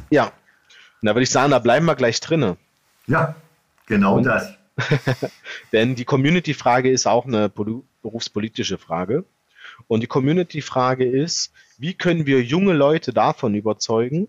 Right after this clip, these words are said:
Speaker 1: den Pflegeberuf zu ergreifen und dabei zu bleiben? Danke für deine Antwort.
Speaker 2: Ja, also tolle Community-Frage, die wir ja teilweise schon in der ersten Frage beantwortet haben. Ich möchte da einfach mal ein paar Punkte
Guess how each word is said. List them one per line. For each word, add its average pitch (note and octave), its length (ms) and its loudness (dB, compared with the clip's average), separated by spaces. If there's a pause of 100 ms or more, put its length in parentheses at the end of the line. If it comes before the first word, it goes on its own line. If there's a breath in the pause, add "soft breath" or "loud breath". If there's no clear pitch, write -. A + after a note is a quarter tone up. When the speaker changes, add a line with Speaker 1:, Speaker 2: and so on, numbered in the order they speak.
(400 soft breath)
Speaker 1:
den A#2 140 2
Pflegeberuf C#3+ 680 -2
zu - 140 -2
ergreifen A2+ 760 0
und G#2+ 200 -4
dabei A2+ 320 2
zu - 160 -10
bleiben? F#2+ 440 -2 (400)
Danke B2 300 -2
für - 160 -8
deine G2 300 -2
Antwort. - 480 -12 (1300 soft breath)
Speaker 2:
Ja, G#2 260 -2 (320)
also G2 320 -2 (260)
tolle F#3 280 0
Community-Frage, D#3+ 1300 0 (200 loud breath)
die D3+ 140 2
wir D3+ 100 2
ja B2 160 0
teilweise D#3 680 -2
schon F#3 240 -2
in F#3 140 -2
der G3 100 0
ersten G3 460 -2
Frage D2+ 400 0
beantwortet D#2+ 720 -2
haben. - 400 0 (420 loud breath)
Ich C3 200 -2
möchte D#3 340 0
da C#3+ 200 0
einfach D#3 400 -2
mal C#3+ 420 0
ein B2 140 -4
paar B2 200 -4
Punkte C#3+ 500 0